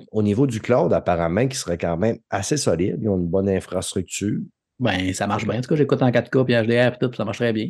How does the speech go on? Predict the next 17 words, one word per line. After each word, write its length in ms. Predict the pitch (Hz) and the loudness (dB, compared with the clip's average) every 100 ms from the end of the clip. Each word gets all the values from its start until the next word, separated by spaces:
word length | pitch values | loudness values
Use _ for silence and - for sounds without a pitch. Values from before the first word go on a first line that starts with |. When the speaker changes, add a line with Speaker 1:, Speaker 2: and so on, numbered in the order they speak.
| 113 | -6
Speaker 1:
C'est 80 | |
ça. 160 | 104 123 - - | -4 -4 -4 -4
C'est 140 | 135 | -2
qu'on 160 | 139 156 | 0 0
verra, 360 | 208 208 135 170 | 0 0 0 0
on 40 | |
verra. 360 | 156 139 123 196 | 0 0 2 0
Le 180 | 180 160 | 0 0
premier 300 | 160 175 165 | 0 0 0
film 240 | 196 190 | 0 -2
sort 320 | - 170 165 | -2 0 2
le 120 | 139 | 0
vingt-deux 440 | 131 139 147 143 151 | 0 0 0 0 0
décembre, 460 | 135 127 165 180 139 | 0 0 -2 -2 -4
puis 120 | 135 | -4
le 120 | 127 | -2
prochain, 600 | - 120 117 - 139 139 | -2 -2 -2 0 0 0